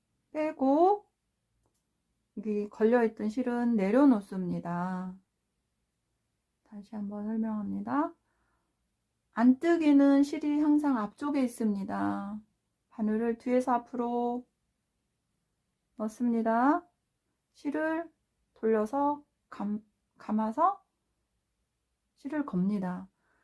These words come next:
감는 방법이 저는 위에서 이렇게 아래로 했습니다. 근데 이 방법으로 했으면 계속 이 방법으로 해야 됩니다.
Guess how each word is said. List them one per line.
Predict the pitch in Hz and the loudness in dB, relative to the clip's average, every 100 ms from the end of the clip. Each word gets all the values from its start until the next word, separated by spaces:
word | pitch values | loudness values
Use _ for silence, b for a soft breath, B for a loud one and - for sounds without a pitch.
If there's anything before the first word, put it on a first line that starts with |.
| _ | _
감는 | - 220 233 311 311 | -2 6 8 10 6
방법이 | 220 190 202 214 269 | 2 0 -2 -2 -2
저는 | 247 208 220 302 320 208 | -2 -2 0 0 0 0
위에서 | 208 208 294 330 359 359 | 2 2 4 4 2 -2
이렇게 | 208 - - | -10 -10 -14
아래로 | - 208 254 302 262 233 277 302 | -6 2 4 4 6 6 6 4
했습니다. | 330 339 330 320 254 214 208 233 302 - _ _ _ _ _ | 0 -2 -2 2 2 0 -2 0 0 -2 _ _ _ _ _
근데 | - 220 311 254 202 _ _ _ _ _ _ _ - | 0 4 6 4 0 _ _ _ _ _ _ _ -2
이 | 226 | 4
방법으로 | 254 349 370 339 320 311 | 8 8 8 6 6 0
했으면 | 339 349 320 | 0 0 -2
계속 | 302 349 392 233 | -2 -2 2 4
이 | |
방법으로 | 220 269 254 226 220 | 6 6 6 2 0
해야 | 254 254 | -2 -4
됩니다. | 214 190 190 190 190 | -6 -8 -10 -12 -16